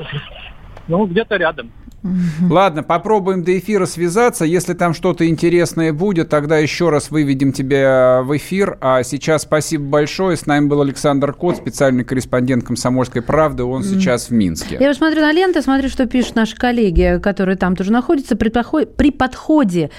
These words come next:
Speaker 2: к месту проведения митинга в Минске омон проверяет аккредитацию журналистов, фоткают людей, пропускают. Видать, ну, мнение такое, видать, чтобы не получилось, как, э, вчера с теми, кого задержали.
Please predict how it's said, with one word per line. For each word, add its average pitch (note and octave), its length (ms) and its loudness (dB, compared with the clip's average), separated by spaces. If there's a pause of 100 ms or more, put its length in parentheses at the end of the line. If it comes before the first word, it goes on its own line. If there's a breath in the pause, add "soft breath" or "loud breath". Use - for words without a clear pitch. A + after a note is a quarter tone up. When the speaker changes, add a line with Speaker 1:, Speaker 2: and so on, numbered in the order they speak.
(120 loud breath)
Speaker 2:
к - 80 0
месту B3 420 4
проведения A3 540 2
митинга A#3+ 580 4
в F3 80 2
Минске F#3+ 460 2
омон A3+ 380 4 (280 loud breath)
проверяет C4+ 380 0
аккредитацию G#3+ 680 -2
журналистов, A3+ 680 0
фоткают A#3 520 0
людей, A3 260 2
пропускают. A3+ 680 -2
Видать, A3 320 -2
ну, A3 100 4
мнение F#3+ 380 4
такое, F3 260 -2
видать, G#3 220 0
чтобы G3+ 180 0
не G3+ 80 2
получилось, G#3+ 380 0 (320 loud breath)
как, G3+ 240 -2
э, F#3+ 80 2
вчера A3+ 320 -2
с A3 80 -8
теми, G#3+ 180 0
кого F#3+ 480 0
задержали. F3+ 800 0